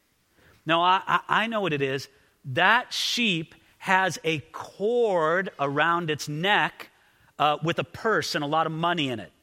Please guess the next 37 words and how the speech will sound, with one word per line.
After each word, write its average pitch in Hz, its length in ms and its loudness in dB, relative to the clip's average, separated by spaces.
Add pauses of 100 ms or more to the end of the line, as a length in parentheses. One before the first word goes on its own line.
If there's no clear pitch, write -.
Is 143 160 -8
that 151 280 2
how 226 200 0
the 220 100 -10
sheep 233 300 -10
gets - 160 -6
it? - 140 -12 (180)
No, 240 80 -8
the 156 80 -8
sheep - 300 -8
doesn't 233 280 -10
care 262 280 -8
about 240 200 -6
those 175 140 -10
things. 147 140 -12 (260)
Doesn't 196 240 -8
care 226 160 -6
about 220 240 -4
clothing, 202 540 -6 (240)
doesn't 180 240 -12
care 214 180 -10
about 214 180 -8
money. 196 200 -12
You 156 80 -10
know 190 80 -8
what 220 100 -12
the 220 60 -14
sheep - 280 -10
cares 220 280 -10
about? 208 260 -14 (920)
Being 151 280 -6
well-fed, 165 840 -4 (580)
cared 156 340 -6
for 208 180 -6
by 190 200 -6
the 185 100 -10
shepherd, 147 540 -10